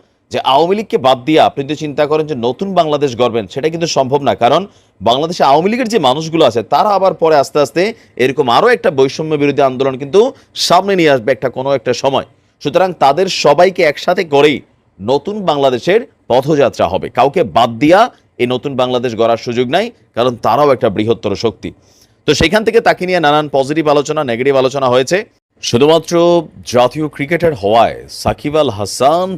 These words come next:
তিনি সম্ভবত আওয়ামী লীগের একমাত্র ব্যক্তি যার কপালটা খুলে গেছে।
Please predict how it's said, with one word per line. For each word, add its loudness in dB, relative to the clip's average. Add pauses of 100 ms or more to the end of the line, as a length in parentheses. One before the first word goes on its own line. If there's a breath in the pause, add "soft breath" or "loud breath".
(120)
তিনি -2
সম্ভবত -2
আওয়ামী 2
লীগের 0
একমাত্র -4
ব্যক্তি -4 (540)
যার 2
কপালটা -2 (120)
খুলে 0
গেছে। -8